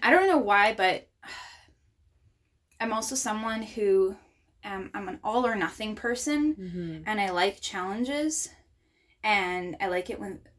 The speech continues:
Speaker 1: for s-, I think that when things are hard, they're better for some reason. So I was like, "Let's just
Speaker 2: I
Speaker 1: make
Speaker 2: can
Speaker 1: this
Speaker 2: relate to
Speaker 1: harder."
Speaker 2: that, yeah.
Speaker 1: It's like, "Well, if I'm going to be in Canada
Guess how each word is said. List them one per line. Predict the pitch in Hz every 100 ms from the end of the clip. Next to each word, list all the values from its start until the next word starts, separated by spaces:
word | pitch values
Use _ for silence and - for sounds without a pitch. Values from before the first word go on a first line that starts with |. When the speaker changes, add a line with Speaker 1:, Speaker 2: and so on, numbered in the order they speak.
| _
Speaker 1:
for | 220
s-, | - -
I | 214
think | 220 262 262 240
that | 190 - _
when | 220
things | 202 214
are | 196
hard, | - 185 147 135 -
they're | - -
better | - - 277 294 294
for | 302
some | - 285
reason. | 285 294 311 302
So | 311
I |
was | 320
like, | 330
"Let's | 320 403
just | 415 339
Speaker 2:
I |
Speaker 1:
make | 320 -
Speaker 2:
can | 339
Speaker 1:
this |
Speaker 2:
relate | 320
to | 226
Speaker 1:
harder." | 294 330 214 202
Speaker 2:
that, | 392 - 220
yeah. | 208 233 269
Speaker 1:
It's | 339
like, | 320
"Well, | 359 392
if | 339
I'm | 330
going | 277 370
to | 415
be | 311
in | 285 262
Canada | 262 254 269 185 165 214